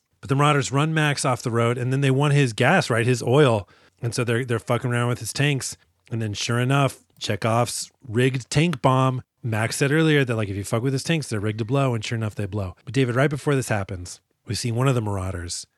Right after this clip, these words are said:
He gets off his rig or his, I don't forget what he's driving. And he approaches Max, and Max is, like, hurt. He's injured 'cause he's just been in a car wreck. And Max is hiding behind a rock. And there to defend Max is the dog. And I'm like, "Oh, okay,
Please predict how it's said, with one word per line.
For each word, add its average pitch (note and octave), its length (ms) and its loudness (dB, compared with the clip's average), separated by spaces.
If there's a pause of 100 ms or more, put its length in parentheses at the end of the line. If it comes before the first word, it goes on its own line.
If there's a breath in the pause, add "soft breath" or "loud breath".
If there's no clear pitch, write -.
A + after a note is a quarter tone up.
He - 100 -18
gets A2+ 220 0
off A#2+ 220 4
his G2 320 -4 (240)
rig A2 360 -2
or G#2 60 -4
his, F#2+ 160 -6 (180)
I A2+ 120 -2
don't A2+ 80 0
forget A#2 220 -2
what G2+ 60 -4
he's G2 120 -8
driving. F2 400 -8 (100)
And G2 320 -6
he A2 120 -4
approaches A#2 460 -2
Max, G#2+ 380 -4
and A2+ 80 -4
Max A#2+ 240 -2
is, G2+ 100 -8
like, G2 140 -10
hurt. A#2+ 300 0
He's A2 140 -4
injured G#2+ 500 -2
'cause C#3 80 -4
he's C3+ 100 -2
just D#3+ 140 -4
been F3 80 -2
in E3 60 -2
a - 20 -6
car G#3+ 220 4
wreck. F#2 260 -6 (180)
And - 80 -8
Max A#2+ 240 0
is A2 80 -8
hiding C3+ 300 2
behind A#2 240 -2
a A2+ 40 -4
rock. G2+ 440 -4 (400)
And A2+ 120 -2
there D3 200 6
to C3 100 -2
defend A#2+ 380 -2
Max G#2 520 -6
is G#2 200 -4
the G2+ 100 -10
dog. F#2+ 460 -6 (340)
And A#2+ 80 -6
I'm G#2+ 80 -4
like, G#2 240 -6
"Oh, E3 240 4
okay, B2 380 0